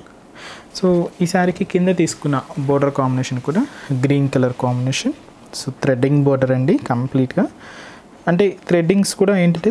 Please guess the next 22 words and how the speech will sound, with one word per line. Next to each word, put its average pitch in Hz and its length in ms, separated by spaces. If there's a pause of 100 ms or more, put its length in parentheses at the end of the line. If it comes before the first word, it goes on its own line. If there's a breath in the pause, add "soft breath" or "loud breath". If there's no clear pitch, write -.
satin 160 440
mix 143 260
అవుతుంది. 139 360 (280)
So, - 60 (160)
అందువల్ల 160 400
కొంచెం 156 320 (100)
shining 156 480
వస్తూ - 200 (240)
కింద 147 180 (140)
border 131 320
కూడా 160 180
highlight 123 340
అయింది. 135 220 (500 loud breath)
So, - 60 (100)
అందుకని 143 480
కూడా 208 180
మనకు 190 220 (140)
digital 156 420
ప్రింటెడ్స్ 143 400
కూడా 170 200
highlight 127 340
చేసుకున్నాం. 180 340